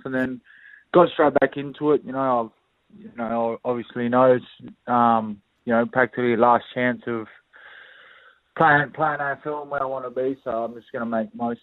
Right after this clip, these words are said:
of it. So I'm always on top of my fitness and weights and all that kind of stuff, so don't wanna let myself go. Um, so I'm just always on top of it. So,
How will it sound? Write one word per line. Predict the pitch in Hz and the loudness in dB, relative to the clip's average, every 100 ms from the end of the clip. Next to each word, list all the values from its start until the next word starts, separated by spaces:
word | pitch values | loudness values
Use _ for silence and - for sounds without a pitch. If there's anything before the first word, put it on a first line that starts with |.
| 123 | -2
of | |
it. | 120 127 - - | 4 4 2 0
So | |
I'm | 113 113 113 _ - | 2 2 -2 _ -2
always | 131 127 | 4 4
on | 123 120 | 4 0
top | 127 120 | -2 0
of | |
my | 123 117 - | -4 -4 0
fitness | 135 127 127 117 - | -2 0 -2 -4 -6
and | 117 110 - | -6 -6 -6
weights | 120 123 117 - | 4 4 4 0
and | |
all | 123 123 | 4 4
that | 113 | 2
kind | 127 123 | 0 0
of | 113 | 0
stuff, | - 113 - - | 0 0 0 -2
so | 107 101 - - | 0 0 -4 0
don't | 127 | 2
wanna | 117 | 2
let | 110 | -2
myself | 104 104 110 107 - | -4 -10 -10 -12 -6
go. | 113 110 107 107 _ _ _ | 2 2 2 -4 _ _ _
Um, | 117 110 101 95 _ _ _ _ _ | -2 0 0 -4 _ _ _ _ _
so | - | 2
I'm | 107 107 | 2 2
just | 110 - | -4 -4
always | 117 107 | 0 2
on | 104 104 | 0 0
top | 110 107 | 2 2
of | 107 | 2
it. | 113 107 _ _ _ - | 2 2 _ _ _ -10
So, | 101 98 | -8 -8